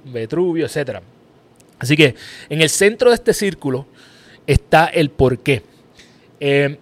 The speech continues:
luego un círculo fuera de ese centro está el cómo. Y por último, la última capa de ese, de ese círculo compuesto de tres círculos es el qué.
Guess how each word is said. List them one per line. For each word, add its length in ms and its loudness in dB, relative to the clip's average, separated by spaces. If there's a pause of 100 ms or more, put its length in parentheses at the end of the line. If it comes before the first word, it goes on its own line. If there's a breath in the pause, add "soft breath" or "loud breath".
(100)
luego 640 6
un 160 -2
círculo 600 -2
fuera 560 -2 (540)
de 200 -6
ese 220 -4
centro 540 -6 (380 loud breath)
está 260 -6
el 140 -6
cómo. 420 -4
Y 160 -8
por 180 6
último, 440 -2
la 100 -2
última 380 -10
capa 480 -8
de 140 -8
ese, 300 -4 (220)
de 140 -8
ese 160 -6
círculo 420 -6
compuesto 400 -8
de 80 -4
tres 200 -6
círculos 520 -6 (460 loud breath)
es 240 -4 (100)
el 300 -4
qué. 260 -2